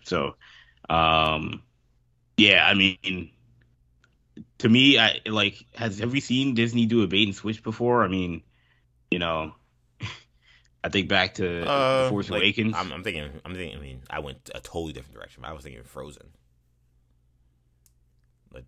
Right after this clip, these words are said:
Speaker 2: the, the guy that's supposed to be, like, the Prince Charming is, like,
Speaker 1: Yeah.
Speaker 2: the villain.
Speaker 1: Yeah,
Speaker 2: That,
Speaker 1: yeah.
Speaker 2: that was a really good swerve. Like, that was not the promotional
Speaker 1: Yeah,
Speaker 2: material,
Speaker 1: yeah,
Speaker 2: the thoughts
Speaker 1: yeah,
Speaker 2: were
Speaker 1: for
Speaker 2: totally
Speaker 1: sure.
Speaker 2: different.
Speaker 1: Yeah, yeah, yeah.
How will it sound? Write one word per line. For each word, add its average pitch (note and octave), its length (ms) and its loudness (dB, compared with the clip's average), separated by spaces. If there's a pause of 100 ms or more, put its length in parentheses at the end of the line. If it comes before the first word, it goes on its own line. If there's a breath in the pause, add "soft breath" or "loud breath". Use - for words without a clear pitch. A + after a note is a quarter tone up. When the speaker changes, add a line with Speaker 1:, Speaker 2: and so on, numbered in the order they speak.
Speaker 2:
the, C2 120 -18 (120)
the - 100 -16
guy C#2+ 260 -4
that's C2+ 120 -14
supposed - 220 -18
to C#2+ 40 -20
be, C#2 140 -14
like, B1 200 -16
the B1+ 60 -20
Prince C#2+ 260 -20
Charming C2+ 340 -16
is, B1+ 100 -20
like, B1 100 -16
Speaker 1:
Yeah. A2 260 6
Speaker 2:
the - 40 -12
villain. D2 240 -16 (160)
Speaker 1:
Yeah, F2 160 -4 (200)
Speaker 2:
That, F#2+ 60 0
Speaker 1:
yeah. G#2+ 80 0
Speaker 2:
that G2+ 80 2
was G2 100 0
a F2 60 -4
really F2+ 240 -2
good D2 140 -10
swerve. C2+ 220 -16
Like, C2 160 -16 (160)
that D2 140 -12
was C#2+ 120 -14
not C#2 320 -12 (320)
the D2 80 -16
promotional D#2 380 -12
Speaker 1:
Yeah, F2+ 80 -4
Speaker 2:
material, F#2 280 -4
Speaker 1:
yeah, G2+ 60 -2
Speaker 2:
the F2+ 80 -4
thoughts D#2+ 140 -6
Speaker 1:
yeah, F2+ 60 -2
Speaker 2:
were - 60 -6
Speaker 1:
for E2 120 -14
Speaker 2:
totally G2+ 160 -4
Speaker 1:
sure. E2+ 80 -2
Speaker 2:
different. - 280 -16 (1000)
Speaker 1:
Yeah, F2 280 -4 (400)
yeah, E2 240 -6
yeah. E2 300 -4